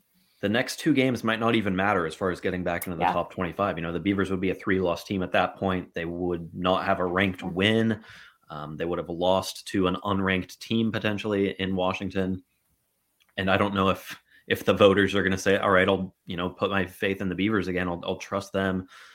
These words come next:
Speaker 1: I, I think it would take a, you know, winning out at, at that
Speaker 2: Yeah.
Speaker 1: point for the Beavers to get back into the top twenty-five. So this does feel like a potential momentum building spot. It feels like, like you said, it's,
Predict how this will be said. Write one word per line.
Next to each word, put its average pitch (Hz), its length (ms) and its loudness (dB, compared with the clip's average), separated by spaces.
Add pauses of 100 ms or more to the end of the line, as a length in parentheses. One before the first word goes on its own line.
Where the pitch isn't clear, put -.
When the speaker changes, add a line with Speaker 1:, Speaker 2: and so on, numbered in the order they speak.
(420)
Speaker 1:
I, 95 180 2
I 95 40 2
think 104 180 0
it 98 60 -2
would 95 120 0
take 101 200 0
a, - 180 -2 (460)
you 98 80 -10
know, 85 300 -6
winning 101 420 2
out 113 320 2
at, 87 140 -6
at 92 160 -10
that 117 140 0
Speaker 2:
Yeah. 147 40 -2
Speaker 1:
point 92 160 -6
for 95 60 -8
the 92 80 -2
Beavers 92 260 -2
to - 80 -4
get 98 160 0
back 95 240 -2
into 147 200 0
the - 80 -4
top - 220 -4
twenty-five. 87 440 -6
So - 80 -10
this 104 160 -4
does 135 320 0
feel 110 180 0
like 101 160 4
a 95 60 -4
potential 98 400 -8
momentum 92 500 0
building 87 300 -2
spot. - 460 -4 (520)
It - 220 -4
feels 113 320 4
like, 101 240 2 (720)
like 104 180 -2
you 98 80 -6
said, 117 200 4
it's, 90 280 0